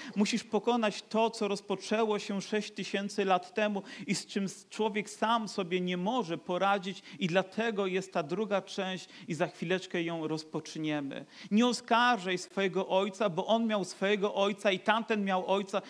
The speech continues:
i być może te rzeczy idą, ale one rozpoczęły się tam wtedy, gdy upadł pierwszy człowiek.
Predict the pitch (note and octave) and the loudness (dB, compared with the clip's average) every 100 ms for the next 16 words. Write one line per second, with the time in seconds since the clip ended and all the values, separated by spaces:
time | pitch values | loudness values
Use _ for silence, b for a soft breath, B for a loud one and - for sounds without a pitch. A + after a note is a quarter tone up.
0 | B F3+ F#3+ E3 G3+ B3 G#3+ G#3 G#3 F#3 | B 0 0 0 0 2 0 2 2 2
1 | G#3+ A3 G#3+ A3 A3 G#3+ G#3 G#3 G#3 B3 | -2 -4 -2 0 0 2 2 2 2 2
2 | A#3+ A3 G#3 - G3+ - A#3+ A3+ G#3 A3 | 2 0 -2 -4 -4 0 0 -2 -2 -4
3 | G3+ A3+ A#3 A#3+ - - A#3 A3+ G3+ G#3 | -2 -2 0 0 -6 0 2 2 0 -4
4 | G3+ E3+ D#3+ G3+ B3 A#3 A3+ A3 - A3 | -10 -4 2 4 2 2 0 0 -4 2
5 | B3+ C4 - - B3 - A#3+ B3 B3 F#3 | 2 2 -4 -8 -8 -8 0 2 2 0
6 | E3+ C3+ - | -6 -8 -12